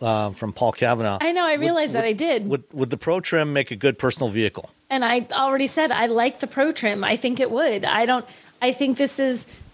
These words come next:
Speaker 2: probably the first time that the base trim of something I really think is the best deal, the best option, unless for some reason you wanna go with the fancy. You know, there's, there's,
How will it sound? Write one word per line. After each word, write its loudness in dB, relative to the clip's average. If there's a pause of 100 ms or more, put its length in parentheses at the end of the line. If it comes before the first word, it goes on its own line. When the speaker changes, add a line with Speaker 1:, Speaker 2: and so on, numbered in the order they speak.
(440)
Speaker 2:
probably 2
the 2
first 0
time 2
that 2
the 2
base 0
trim 2
of 0
something 0 (680)
I 2
really 2
think -2
is 0
the 2
best 0
deal, 2
the 0
best 0
option, 0
unless 2
for -4
some 2
reason 2
you 4
wanna 2
go 2
with 2
the -6
fancy. 0
You 0
know, 2
there's, 2
there's, -2